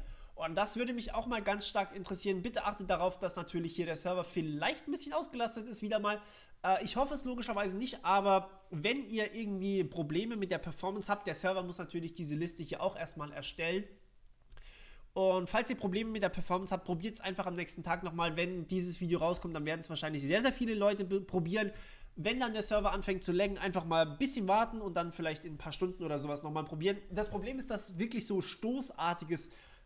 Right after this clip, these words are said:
ähm, Challenge-Lösen anfängt. Das heißt, da versuchen dann irgendwie mehrere hundert Leute gleichzeitig zehntausend Mal so eine sortierte Liste zu bekommen. Völlig automatisiert und da macht natürlich dann irgendwann mal vermutlich der Server schlapp, zumindest gehe ich davon aus.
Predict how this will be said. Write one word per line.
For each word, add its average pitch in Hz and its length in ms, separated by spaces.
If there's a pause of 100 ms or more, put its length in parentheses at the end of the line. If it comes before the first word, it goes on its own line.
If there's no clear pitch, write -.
(160)
ähm, 170 400 (480)
Challenge-Lösen 202 920
anfängt. 214 560
Das - 140
heißt, 190 180
da 180 80
versuchen 202 380
dann 185 160
irgendwie 180 320
mehrere 202 420
hundert 214 300
Leute 196 240
gleichzeitig 190 720
zehntausend 214 600
Mal 185 240 (220)
so 220 120
eine 220 120
sortierte 202 420
Liste 190 360
zu - 160
bekommen. 214 480 (440)
Völlig 285 400
automatisiert 220 720
und 151 160
da 160 120
macht 170 180
natürlich 170 340
dann 165 220
irgendwann 180 400
mal 175 120
vermutlich 175 440
der 156 120
Server 160 320
schlapp, - 300
zumindest 175 360
gehe 180 120
ich 165 80
davon 160 240
aus. 208 280